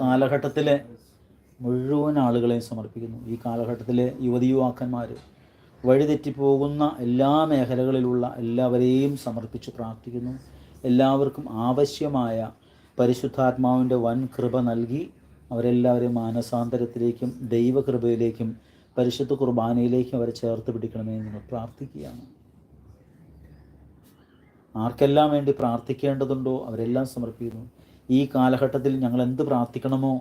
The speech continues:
ആർക്കെല്ലാം വേണ്ടി പ്രാർത്ഥിക്കണമോ, അവരെല്ലാവരെയും ഞങ്ങൾ ഓർക്കുന്നവരെയും ഓർക്കാത്തവരെയും അറിയുന്നവരെയും അറിയാത്തവരെല്ലാം അങ്ങ് അറിയുന്നു. അവരെല്ലാം അങ്ങേക്ക് ഞങ്ങൾ പൂർണ്ണമായിട്ട്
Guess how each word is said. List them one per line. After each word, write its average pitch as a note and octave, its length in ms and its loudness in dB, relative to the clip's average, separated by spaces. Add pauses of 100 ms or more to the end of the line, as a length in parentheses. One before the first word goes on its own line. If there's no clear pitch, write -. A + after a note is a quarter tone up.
ആർക്കെല്ലാം C3 500 2
വേണ്ടി A#2+ 240 -2
പ്രാർത്ഥിക്കണമോ, A#2+ 580 -4 (600)
അവരെല്ലാവരെയും B2 960 2 (1040)
ഞങ്ങൾ A#2 200 -2
ഓർക്കുന്നവരെയും B2 680 2
ഓർക്കാത്തവരെയും A#2 720 -8
അറിയുന്നവരെയും A#2+ 560 0
അറിയാത്തവരെല്ലാം B2 800 -6 (1120)
അങ്ങ് A#2+ 220 0
അറിയുന്നു. B2 460 2 (320)
അവരെല്ലാം A#2 500 0
അങ്ങേക്ക് A#2 360 -4
ഞങ്ങൾ A2+ 200 -4
പൂർണ്ണമായിട്ട് A#2+ 640 -4